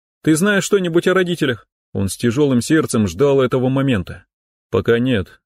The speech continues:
но уверен, у них всё в порядке". "В порядке?" В её голосе сквозило отчаяние. "В двадцати километрах взрывается атомный реактор, и ты уверен, что у них всё в порядке?" "Где дети?"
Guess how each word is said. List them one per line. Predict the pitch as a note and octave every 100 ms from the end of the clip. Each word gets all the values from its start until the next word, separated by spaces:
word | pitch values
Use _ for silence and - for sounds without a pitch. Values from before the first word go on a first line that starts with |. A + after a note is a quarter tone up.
| -
но | F#2
уверен, | G2+ G2+ C3 G2+
у | F#2
них | G#2 G#2
всё | - A#2
в | G2
порядке". | A2+ G2+ - - _ _ _ _
"В | -
порядке?" | - B2 D#3+ F#3+ - E3+ _ _ _ -
В | G2
её | B2+ D#3+
голосе | D#3+ D3+ C3 C3+
сквозило | - D3 B2+ C3+
отчаяние. | C3 - G#2 D#2 E2 - _ _ _
"В | F#2+
двадцати | A#2+ D#3+ F#3+ F3+
километрах | E3+ D#3+ F#3 F#3 - G2+
взрывается | G2 D3 F#3 F3 D#3 E3+
атомный | E3+ D#3+ D#3+
реактор, | F#3 E3+ - G#2 - _ _
и | G#2+
ты | G#2
уверен, | E3+ D3 G#3 F#3 C3+
что | - D#3
у | F3
них | F#3
всё | - F#3
в | E3+
порядке?" | D#3+ C#3+ F3+ G#3+ F#3+ D#3 _ _ _ _
"Где | G#2+ F#2 B2+
дети?" | A2+ G2 F2+